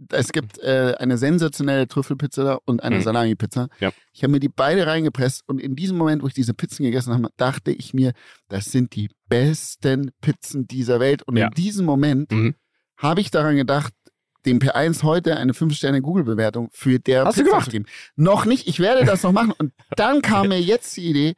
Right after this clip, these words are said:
Speaker 2: Ja.
Speaker 1: erstmal, es gibt zwei Probleme.
Speaker 2: Ja.
Speaker 1: Erstens, nach eins noch was Gutes essen, zum Essen zu bekommen.
Speaker 2: Hm.
Speaker 1: Und zweitens, ihr müsst hier, wenn die Leute richtig
Speaker 2: Ja.
Speaker 1: rotzenvoll sind,
Speaker 2: Ja.
Speaker 1: hoffentlich kriegen die noch was zum Essen. Und dann müsst ihr allen sagen,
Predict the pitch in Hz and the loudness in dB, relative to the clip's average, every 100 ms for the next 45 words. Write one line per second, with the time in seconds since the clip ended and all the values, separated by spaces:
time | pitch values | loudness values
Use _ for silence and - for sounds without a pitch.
0 | - - 87 101 175 160 147 - 170 - | -4 0 2 2 0 0 -4 -4 -4 -2
1 | 165 170 151 156 135 120 - - 95 113 | 0 0 0 2 2 0 -6 -2 0 0
2 | - 147 165 131 92 - - 135 147 170 | -2 0 0 0 -6 -8 0 0 2 -2
3 | - 160 170 160 147 143 175 165 143 147 | -2 -2 0 -2 -2 -2 -2 -2 -2 -2
4 | 185 - - 135 165 165 160 165 185 220 | -4 -8 -10 -6 -6 -8 -10 -8 -6 -6
5 | - _ - 110 127 _ _ _ _ 139 | -10 _ 0 0 0 _ _ _ _ 0
6 | - - - 139 - 117 95 - - - | 0 -4 -4 -4 -2 -2 -2 -6 -16 -2
7 | 143 147 151 - 185 160 135 143 170 165 | 2 2 0 0 -2 2 2 2 2 0
8 | 139 190 196 - - 165 - 156 147 151 | -2 -2 -2 -4 -4 -4 -4 -6 0 0
9 | 117 95 - _ _ _ _ - - 170 | 0 -6 -10 _ _ _ _ -4 -2 0
10 | 190 185 - 175 160 151 147 - 139 151 | 0 -2 -2 -2 0 2 0 -4 -4 -4
11 | 143 127 151 180 - 170 147 156 151 147 | -2 0 2 2 0 0 0 2 2 0